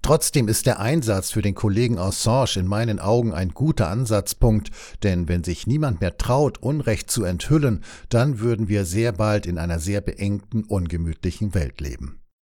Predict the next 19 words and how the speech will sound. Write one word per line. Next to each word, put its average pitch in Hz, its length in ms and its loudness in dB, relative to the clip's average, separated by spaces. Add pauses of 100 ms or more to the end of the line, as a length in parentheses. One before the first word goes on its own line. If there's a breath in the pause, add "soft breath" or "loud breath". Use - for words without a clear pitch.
(400)
Die 131 160 0
italienische 143 600 4
Journalistin 120 680 2
Stefania 117 640 0
Maurizi 101 680 0
setzt 95 320 -2
sich 101 160 -6
für 101 100 -4
die 95 80 0
Pressefreiheit 101 880 0
ein, 101 220 -2 (260 loud breath)
genauso 123 520 4
wie 110 100 2
Joe 95 320 0
Bragg 113 460 2
von - 360 -2
E 104 180 -8
F - 260 -4
Press 113 340 2